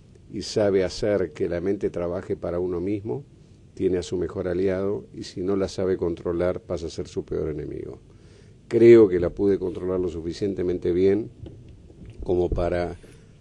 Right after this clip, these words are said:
hacer e-, oídos sordos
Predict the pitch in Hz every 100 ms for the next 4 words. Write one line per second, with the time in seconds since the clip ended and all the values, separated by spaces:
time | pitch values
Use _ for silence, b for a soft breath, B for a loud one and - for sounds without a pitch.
0 | b - - - 85 - - 101 101 95
1 | - - - 95 101 98 87 127 117 98
2 | 95 95 -